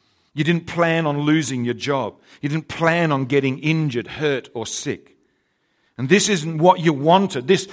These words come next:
is, it, it's not how you plan things. And you don't understand what's gone wrong. Well, here's my encouragement to you this morning.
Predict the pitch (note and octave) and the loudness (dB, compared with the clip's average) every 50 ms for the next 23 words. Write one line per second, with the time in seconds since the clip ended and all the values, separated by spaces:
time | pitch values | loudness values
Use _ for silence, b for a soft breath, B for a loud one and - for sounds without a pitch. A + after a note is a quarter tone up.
0 | B B B F#3+ F#3+ G3 F#3 F#3 F#3 F3 F#3 F3 C3+ C#3+ G3+ G3+ C#3+ C#3+ F#3+ G#3+ | B B B 4 4 4 4 2 -2 -2 -2 -2 -4 0 0 0 2 2 2 2
1 | G#3 E3 F3 F3 F3+ - - F3+ F#3 F#3 G3 G3+ G3 F#3 F3+ - - - C#3 A#2 | 4 4 4 2 2 2 4 6 6 6 6 6 6 4 4 2 0 -2 -2 -2
2 | G2 E2 E2 - - B B B B B D#3 D3+ D#3+ G3 B3 G#3 C3 - A3 A3+ | -2 -6 -10 -14 -16 B B B B B 0 2 6 6 6 6 8 8 8 8
3 | A#3 A3+ A3 F#3 G#3 G3+ F3+ F#3 - - - - G3 F#3 F3+ E3 D#3 D3+ C#3+ E3 | 6 6 2 2 2 2 2 2 0 0 0 0 2 2 2 2 0 0 -2 -4
4 | - - - - C3+ C3 B2 A#2 A#2 A#2+ A2+ F#2+ E2+ - _ b b b b b | -4 -6 -2 -2 -2 0 0 -2 -2 -2 -4 -4 -8 -12 _ b b b b b
5 | b b b C3+ C3+ B2+ C3 E3 E3+ C#3+ A#2+ D3+ C#3+ C3+ B2+ A#2 G#2 - - C3 | b b b -2 -2 2 4 4 4 4 2 -2 -2 -2 -2 -4 -6 -8 -6 -4
6 | B2 B2 A#2 G2 G#2+ A2 - - - A#2+ A2+ G#2+ G#2+ F#2+ G#2+ - - - G2+ G2+ | -4 -4 -4 -6 -8 -12 -12 -10 -10 -10 -8 -8 -10 -10 -10 -12 -12 -12 -12 -12
7 | F#2+ E2+ E2 E2 | -12 -12 -14 -18